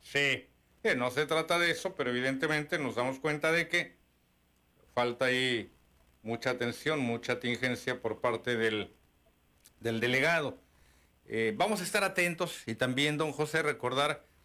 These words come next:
eh, su caso. Usted me ha dado su número telefónico, por allí vamos a procurar que se dé la vuelta también uno de nuestros reporteros, y no solamente acudir al lugar del bache, sino también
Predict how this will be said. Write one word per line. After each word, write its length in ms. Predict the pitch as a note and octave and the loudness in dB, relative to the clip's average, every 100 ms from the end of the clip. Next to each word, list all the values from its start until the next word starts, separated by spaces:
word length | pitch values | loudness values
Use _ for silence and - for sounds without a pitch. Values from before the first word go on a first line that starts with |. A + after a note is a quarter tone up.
| _ _ _ - | _ _ _ -6
eh, 420 | G#2 G#2 G#2 G#2 | -2 0 -2 -6
su 160 | - A2 | -10 -2
caso. 360 | E3 D#3 D3 F3+ | 0 0 -2 -4
Usted 240 | C3 C#3 | -4 -2
me 120 | C#3 C#3 | 0 2
ha 40 | |
dado 160 | C3+ C3+ | 2 0
su 120 | B2 | -2
número 280 | B2+ C3+ C3+ | 0 0 0
telefónico, 720 | D3 - E3 E3 E3 F3 - _ _ _ _ _ - | -2 0 0 0 -2 -4 -6 _ _ _ _ _ -4
por 160 | A2 | 0
allí 160 | A#2+ C3+ | 2 2
vamos 300 | C3+ C3 C3 | 2 0 -2
a 80 | A#2+ | -4
procurar 520 | C3 C3 D3+ D#3+ E3 | -4 0 2 0 0
que 120 | A2+ | -6
se 140 | - G#2+ | -4 -2
dé 420 | A#2+ A#2+ - - | 0 0 -2 -4
la 80 | A2 | -4
vuelta 320 | A2+ B2+ C3 | -2 -2 -4
también 400 | B2+ C3 C3+ C3 - _ _ - | -2 0 -2 -4 -14 _ _ -8
uno 140 | C3 C3 | -2 0
de 60 | |
nuestros 320 | B2 - A#2 | 0 -2 -6
reporteros, 560 | A#2 - B2+ D#3+ E3+ D#3+ | -6 -6 -2 0 0 -2
y 80 | C#3+ | -2
no 100 | F3+ | 0
solamente 340 | F#3+ A3+ A#3 A3+ | 2 0 0 -2
acudir 380 | A3+ G3+ A3 G#3+ | -2 -2 0 2
al 80 | |
lugar 280 | G3 F#3+ G#3 | 0 0 0
del 160 | G3+ G3 | 0 0
bache, 360 | G#3+ B3 F#3 | 0 0 -4
sino 260 | D3 C3+ C3+ | -6 -6 -4
también 500 | C3+ C#3+ F3+ G3+ | -2 0 0 -2